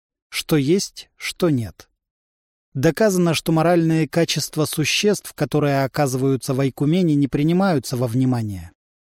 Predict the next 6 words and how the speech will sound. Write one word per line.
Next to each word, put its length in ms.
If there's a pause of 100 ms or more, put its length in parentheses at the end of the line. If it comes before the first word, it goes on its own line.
(220)
Значение 720
имеют 420
именно 360
связи 500
с 40
землей, 720